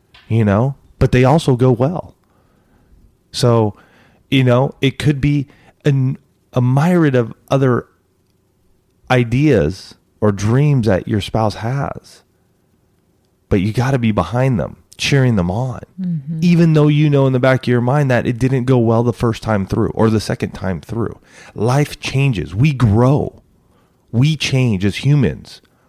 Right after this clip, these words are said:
Speaker 1: We are growing. And what I know now at thirty-nine that I didn't know at thirty makes a huge difference on how I approach certain things in my life and those dreams that I'm going after.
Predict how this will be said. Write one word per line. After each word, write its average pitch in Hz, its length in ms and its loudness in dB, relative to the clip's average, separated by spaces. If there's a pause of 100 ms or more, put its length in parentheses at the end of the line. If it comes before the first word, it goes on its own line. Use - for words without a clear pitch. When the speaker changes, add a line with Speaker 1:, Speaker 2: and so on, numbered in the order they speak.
(120)
Speaker 1:
We 139 240 4
are 123 80 2
growing. 107 600 0 (340)
And 127 220 2
what 139 160 4
I 143 180 2
know 143 240 2
now 110 760 0 (260)
at 101 120 -4
thirty-nine 135 1120 0 (460)
that 113 120 2
I 110 80 4
didn't 117 400 0
know 139 240 2
at - 140 -4
thirty 127 680 -2 (640)
makes 143 220 0
a 143 60 2
huge 135 480 -4
difference 135 360 0
on 117 140 0
how 151 220 -2
I 156 100 0
approach 139 460 -2
certain 120 340 -4
things 139 320 -6
in 92 60 -2
my 76 120 -4
life 69 220 -10 (220)
and 127 140 0
those 113 200 2
dreams 120 400 0
that 120 100 0
I'm 113 120 0
going 98 340 0
after. - 560 -8